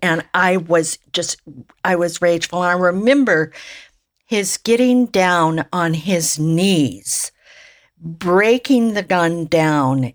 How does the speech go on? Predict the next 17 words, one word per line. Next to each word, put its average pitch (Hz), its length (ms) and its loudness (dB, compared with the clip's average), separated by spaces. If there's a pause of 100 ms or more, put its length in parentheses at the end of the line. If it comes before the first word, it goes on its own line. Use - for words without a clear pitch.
and 147 300 -2
saying, 147 340 0
"Justine, 156 480 0
I 151 120 0
will 151 180 -2
not 156 340 -2
bring 156 340 0
this 151 280 0
gun 143 360 0
out 147 260 0
again 143 420 0
for 143 120 -4
the 131 140 -2
rest 135 300 0
of 127 80 -8
the 143 80 -2
trip." - 420 -6